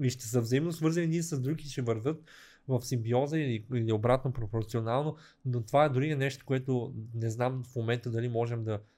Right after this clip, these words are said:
ако го изкажем сега, дали няма да се прояви в аб-, абсолютно различна форма след няколко години. Затова,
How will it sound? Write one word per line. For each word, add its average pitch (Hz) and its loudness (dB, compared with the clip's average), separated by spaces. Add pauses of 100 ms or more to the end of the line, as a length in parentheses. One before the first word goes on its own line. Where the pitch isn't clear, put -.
(120)
ако 113 0
го 107 0
изкажем 135 4
сега, 127 0
дали 117 -2
няма 117 -2
да 120 0
се - -10
прояви 113 -2
в 110 -4 (340)
аб-, 110 0 (240)
абсолютно 120 -2
различна 110 -4
форма 101 -4 (300)
след 104 -6
няколко 107 -4
години. 98 -6 (400)
Затова, 127 2